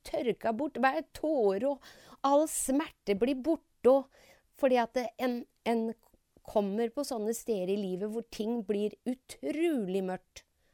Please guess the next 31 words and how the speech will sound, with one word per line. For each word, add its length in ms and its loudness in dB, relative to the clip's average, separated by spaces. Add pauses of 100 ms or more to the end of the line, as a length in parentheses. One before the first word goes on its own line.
Veldig, 640 -2
veldig 320 -2
mørkt. 320 -8 (920)
Og 300 6 (260)
da 180 4 (100)
fikk 360 -6
jeg 220 0 (1080)
oppleve 480 -2
det, 160 2 (1080)
å 160 -2
komme 260 -2
inn 80 -2
der 180 -8
og 80 -10
begynne 200 -6
på 120 -6
den 140 -4
bibelskolen. 540 -10 (300)
Og 140 -4 (140)
da 300 -4 (840)
kommer 400 -4
Gud 260 -8
med 160 -4
den 120 -6
sangen 360 -8
til 120 -8
meg, 160 -12
for 180 -8
vi 100 0
hadde 200 -6
undervisning. 640 -8